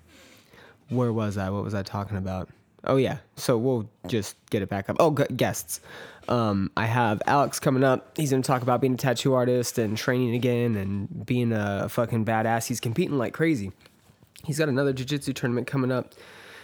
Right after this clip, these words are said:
in, uh, this weekend, and then we're doing one in November, and,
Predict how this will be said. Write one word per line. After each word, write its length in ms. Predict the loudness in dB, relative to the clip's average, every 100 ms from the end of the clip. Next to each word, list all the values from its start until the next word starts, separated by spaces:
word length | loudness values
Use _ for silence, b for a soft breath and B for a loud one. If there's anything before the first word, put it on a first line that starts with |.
| B -4
in, 260 | -2 0
uh, 300 | 0 -2 -4 0
this 200 | 0 2
weekend, 360 | 2 2 2
and 100 | 2
then 180 | 0 0
we're 80 | 0
doing 240 | 0 0
one 100 | 0
in 60 | 0
November, 680 | 0 0 0 2 2 2 2
and, 360 | 0 -2 -4